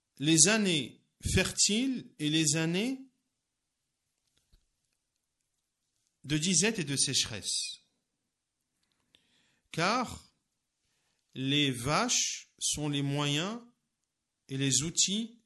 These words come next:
de récolte. Et ce sont grâce aux vaches que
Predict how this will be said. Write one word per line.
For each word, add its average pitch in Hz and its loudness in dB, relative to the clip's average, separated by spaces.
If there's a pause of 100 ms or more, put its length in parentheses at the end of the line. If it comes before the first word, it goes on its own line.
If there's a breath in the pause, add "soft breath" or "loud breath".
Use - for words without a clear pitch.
(200)
de 120 -4
récolte. 117 -8 (520 soft breath)
Et 113 -6
ce 131 0
sont 127 -2 (540)
grâce 127 -6
aux 127 -6
vaches 190 -4 (460 soft breath)
que 170 -6